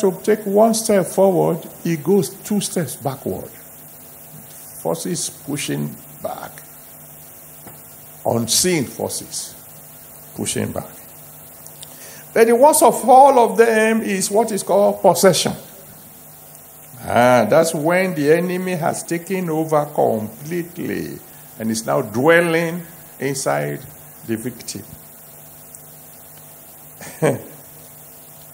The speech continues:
Just one example will do. In Mark chapter five, from verse two to twenty. Mark five, two to twenty. The Bible talks about that madman of Gadara. You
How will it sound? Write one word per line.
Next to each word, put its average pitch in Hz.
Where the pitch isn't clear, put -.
Just -
one 139
example 113
will 73
do. 87
In 104
Mark 127
chapter 104
five, 110
from 92
verse 92
two 110
to 107
twenty. 98
Mark 107
five, 101
two 107
to 107
twenty. 95
The -
Bible 107
talks 107
about 95
that 104
madman 107
of 87
Gadara. 85
You 87